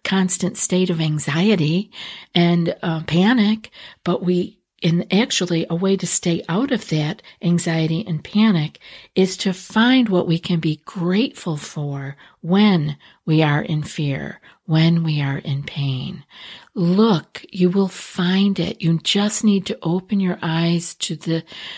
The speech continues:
idea that there is something more here for me than the fear. There is something more here for me than the pain.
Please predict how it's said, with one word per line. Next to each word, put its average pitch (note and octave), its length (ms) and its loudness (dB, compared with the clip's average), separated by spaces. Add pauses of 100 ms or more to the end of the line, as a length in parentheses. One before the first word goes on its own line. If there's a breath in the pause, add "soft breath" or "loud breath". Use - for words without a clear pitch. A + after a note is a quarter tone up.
(180 loud breath)
idea F3 640 4
that - 220 -2
there E3+ 200 4
is F3 160 0
something G3+ 560 2
more F#3 520 2
here D3+ 640 -6
for G#3 520 0
me D#3+ 400 -2 (440 loud breath)
than D#3+ 200 4
the D3+ 80 0
fear. D3 580 -4 (320 loud breath)
There F#3 180 0
is F3+ 100 0
something G#3 520 4
more F3+ 420 4
here F3 360 0
for D#3 460 -2
me C#3 320 -4 (380 loud breath)
than D3 220 0
the D3+ 120 -8
pain. C#3+ 580 -4